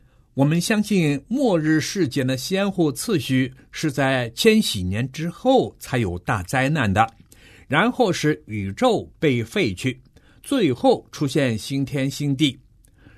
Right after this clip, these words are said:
是的，我们是这样相信的，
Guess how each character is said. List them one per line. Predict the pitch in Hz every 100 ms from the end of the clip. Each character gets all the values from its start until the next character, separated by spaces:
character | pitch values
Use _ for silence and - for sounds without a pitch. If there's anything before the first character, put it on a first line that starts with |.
| _ -
是 | - 180
的， | 131
我 | 117 92
们 | 95 127
是 | - 269 196
这 | 127 123
样 | 104
相 | 95 143 143
信 | 175 131
的， | 104 98